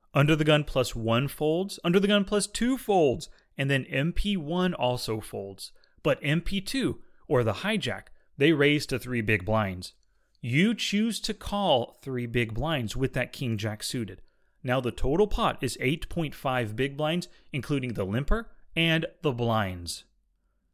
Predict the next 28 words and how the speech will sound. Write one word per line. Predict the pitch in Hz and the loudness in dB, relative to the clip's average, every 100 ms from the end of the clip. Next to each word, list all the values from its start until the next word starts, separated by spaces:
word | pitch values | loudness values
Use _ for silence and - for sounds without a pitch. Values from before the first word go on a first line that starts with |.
| _ _ _ - | _ _ _ -6
The | 135 | 0
remaining | 214 254 285 254 | 0 0 -2 -2
players | - 123 110 - | 0 2 2 0
are | 135 123 | 0 0
the | 120 | 0
button, | 110 147 165 131 170 | 4 4 4 -4 -6
who | - 143 | 2 2
is | 120 | 2
a | |
fish, | 110 - 147 107 180 - - - | -2 -2 0 2 2 0 -4 -6
and | 165 | 0
they | 185 240 | 2 4
like | 160 139 | 4 2
to | 156 | -4
call | - 131 110 | 0 2 2
a | |
lot, | 110 101 117 - - _ | 0 -2 -6 -14 -20 _
an | 156 147 | 0 2
aggressive | 127 123 170 - 226 190 | 2 2 2 2 0 -2
small | - - 156 147 | -6 -4 -2 -2
blind | 123 120 107 | -2 -4 -4
three-better, | - 113 139 170 214 233 - - - | -4 -4 0 0 0 -6 -16 -20 -2
and | 156 | 0
an | 139 | 2
aggressive | 127 123 190 196 147 117 | 2 4 4 4 0 0
big | 156 208 | 0 0
blind | 196 160 | 0 -2
three-better | - 151 131 113 101 | -2 -2 2 2 0